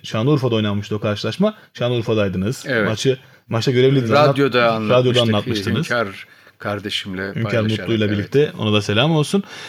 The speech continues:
Speaker 1: Ee, ve, e, o maç sonrasında Trabzonspor ve Fenerbahçe iki bin on üçte yeniden karşı karşıya geliyor finalde. Bu maçta siz kimi şanslı görüyorsunuz?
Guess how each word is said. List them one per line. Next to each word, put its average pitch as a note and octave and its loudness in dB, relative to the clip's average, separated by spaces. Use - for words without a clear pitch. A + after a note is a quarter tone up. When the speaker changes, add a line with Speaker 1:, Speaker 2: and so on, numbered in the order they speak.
Speaker 1:
Ee, A2 4
ve, G#3+ 6
e, A#2+ 0
o G3 2
maç A#2+ 4
sonrasında C3+ 2
Trabzonspor G#2+ 0
ve G#2+ 2
Fenerbahçe A2 0
iki D3 -4
bin B2+ -2
on A2+ 0
üçte A#2+ -2
yeniden B2 2
karşı G#2+ -2
karşıya A2 -2
geliyor F3 2
finalde. C3+ 0
Bu A3 -2
maçta A3+ -2
siz - -4
kimi G3+ 2
şanslı A2+ -2
görüyorsunuz? - -4